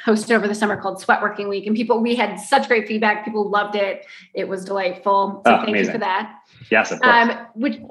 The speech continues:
Speaker 1: which makes me think back to Gen Z. Gen Z, we're, we're seeing they're drinking less alcohol overall. So it's, you're building, not only are you building a product for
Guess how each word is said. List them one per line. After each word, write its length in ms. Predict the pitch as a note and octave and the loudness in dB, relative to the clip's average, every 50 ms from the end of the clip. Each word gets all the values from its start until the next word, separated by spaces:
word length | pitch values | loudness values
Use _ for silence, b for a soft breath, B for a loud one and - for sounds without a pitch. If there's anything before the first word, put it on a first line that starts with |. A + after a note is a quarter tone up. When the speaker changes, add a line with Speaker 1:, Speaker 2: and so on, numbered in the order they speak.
| - | -2
Speaker 1:
which 200 | - D#4 D4 - | 0 0 2 4
makes 200 | D4+ F#4 F4+ - | 4 2 2 4
me 100 | - B4 A#4+ | 2 2 4
think 180 | G#4+ F4+ E4+ | 4 4 4
back 400 | G4 G#4+ B4+ - - - - - A3+ A3 - - - - | 4 2 2 0 -4 -8 -8 -10 -10 -10 -10 -12 -12 -2
to 140 | A3 D#4 D#4 | 0 2 2
Gen 280 | A3 A3 C4 C4 B3+ A#3 | 4 4 6 6 4 4
Z. 560 | A#3 C#4 E4 G#4+ A4 G#4+ G4+ A#3+ A#3 F#3+ A3 | 4 4 4 4 4 4 0 -4 -6 -8 0
Gen 200 | A3 C4 C#4 C4+ | 4 4 4 6
Z, 180 | A3+ E4+ F4 F4+ | 6 6 6 6
we're, 380 | D4 C4+ C4 B3+ A#3+ A#3 A3+ | 6 6 6 6 6 4 2
we're 100 | - B3+ | 0 -4
seeing 380 | A#3+ - - C4 A#3+ A#3+ A#3 A#3 | -4 -2 0 0 0 0 0 0
they're 120 | A3+ A#3 | 0 0
drinking 360 | A#3 A3+ C4 A#3+ B3 B3+ A3+ G#3 | 0 0 -2 -4 -2 -2 -2 0
less 180 | G#3 A3 A3 - | 0 -2 0 0
alcohol 420 | - A3+ A3 A3+ A#3 A3 G#3+ G#3 - | 0 0 0 0 -2 0 0 0 0
overall. 400 | - G#3+ G3 A3+ B3+ D4+ D4+ A#3+ | 0 -2 0 2 4 4 4 4
So 140 | A3+ - A3 | 2 0 -4
it's, 120 | G#3+ G#3+ | -4 -6
you're 240 | - B3 A3+ D4 A#3 | -6 -6 -4 -4 0
building, 300 | A3 C#4 D#4 - F4+ C#4+ | 0 0 0 0 0 2
not 140 | C4 B3 B3+ | 2 2 2
only 200 | C#4+ E4+ G#4 G#4+ | 2 0 0 -2
are 120 | E4+ C4+ | -2 -2
you 220 | A#3 A3 G#3 G#3 - | -2 -2 -4 -4 -2
building 260 | - A3+ A3+ A3+ A3+ | 0 0 2 2 0
a 60 | G#3+ G#3 | -2 -2
product 460 | G#3+ G#3 F#3+ G3+ G#3 A3 A3 A3 - | -2 0 0 2 2 0 -2 -4 -6
for 320 | - A3 G#3 F#3+ F#3+ B | -6 -4 -4 -4 -4 B